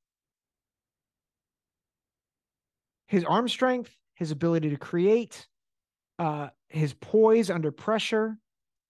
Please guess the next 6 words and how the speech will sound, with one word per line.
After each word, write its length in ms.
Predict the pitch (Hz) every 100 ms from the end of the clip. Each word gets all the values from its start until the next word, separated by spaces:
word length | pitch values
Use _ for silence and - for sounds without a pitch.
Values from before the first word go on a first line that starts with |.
| _ _ _ _ _ _ _ _ _ _ _ _ -
Like, 260 | 196 185
his 260 | 202 254 185
defense 640 | 156 285 311 240 185 -
let 200 | 180 185
him 240 | 139 170 147
down 440 | 170 143 117